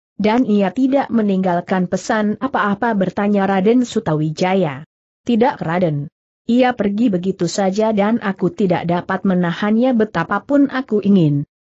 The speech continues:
Tetapi aku tidak mau terlibat dalam persoalan jika aku memaksanya untuk tinggal.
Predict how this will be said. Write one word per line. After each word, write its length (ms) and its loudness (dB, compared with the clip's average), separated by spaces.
Tetapi 640 -4
aku 240 -2
tidak 320 0
mau 240 -2
terlibat 640 0
dalam 320 2
persoalan 640 -2
jika 480 0
aku 320 0
memaksanya 800 0
untuk 480 0
tinggal. 560 2